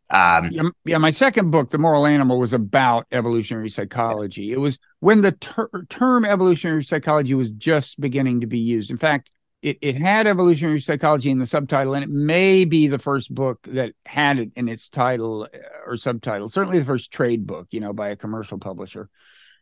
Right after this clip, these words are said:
Speaker 2: Um, eh, that was, eh, and that was an important develop-, I, I mean, evolutionary psychology was kind of, uh, I think, more highly evolved, if you will, than, uh, sociobiology.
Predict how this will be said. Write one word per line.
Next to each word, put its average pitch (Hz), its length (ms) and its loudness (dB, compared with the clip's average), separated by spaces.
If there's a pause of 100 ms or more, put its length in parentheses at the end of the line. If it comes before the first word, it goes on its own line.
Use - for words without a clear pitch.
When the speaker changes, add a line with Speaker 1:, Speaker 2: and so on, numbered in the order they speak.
(140)
Speaker 2:
Um, 113 380 -6
eh, 131 240 -8
that 147 200 -2
was, 151 260 -2 (1000)
eh, 240 140 -8 (460)
and 196 160 -2
that 226 100 4
was 208 120 4
an 202 80 4
important 175 320 2
develop-, 143 360 2
I, 175 140 2
I 180 100 0
mean, 190 180 0
evolutionary 220 480 2
psychology 165 640 4
was 143 160 -2
kind 175 260 0
of, 131 140 -6 (140)
uh, 127 420 2 (560)
I 156 140 0
think, 156 260 -4
more 139 160 2
highly 135 320 2
evolved, 120 380 -2
if 107 120 -10
you 110 120 -6
will, 104 200 -6
than, 101 300 -8
uh, 95 140 -10
sociobiology. 95 1040 -10